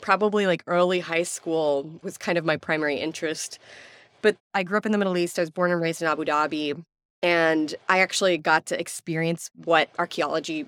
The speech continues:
truly looked like. And I realized that it wasn't for me. It was a lot less glamour and a lot less adventurous and a lot more <laughs> you know, a lot more meticulous than I anticipated.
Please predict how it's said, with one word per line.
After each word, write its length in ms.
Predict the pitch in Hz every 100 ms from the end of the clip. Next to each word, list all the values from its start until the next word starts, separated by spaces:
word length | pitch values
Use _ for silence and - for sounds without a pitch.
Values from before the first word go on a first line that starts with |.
| -
truly 380 | - 180 165
looked 340 | 147 147 151 -
like. 460 | 202 247 285 - - - - - _ _ -
And 460 | 190 180 170 175 175
I 100 | 185
realized 520 | 175 180 175 170 170
that 120 | 170
it 140 | 160 151
wasn't 500 | 165 156 165 156 -
for 180 | - 165
me. 240 | 160 180
It 60 | 214
was 120 | 180
a 60 |
lot 320 | 170 165 160 170
less 440 | 165 165 - -
glamour 540 | 175 180 165 170 180 202
and 120 | 185
a 60 | 170
lot 260 | 165 165
less 320 | - 160 -
adventurous 640 | 190 170 160 170 214 233 -
and 120 | 175
a 40 |
lot 300 | 165 156 151
more 260 | 180 160 156 -
<laughs> 240 | 240 226 - - - - -
you 120 | 196
know, 240 | 185 165 160
a 40 |
lot 200 | 196 185
more 100 | 196
meticulous 760 | 175 180 - 170 208 196 233
than 200 | - 180
I 280 | 165 156 156
anticipated. 960 | - 165 180 - 180 170 156 151 147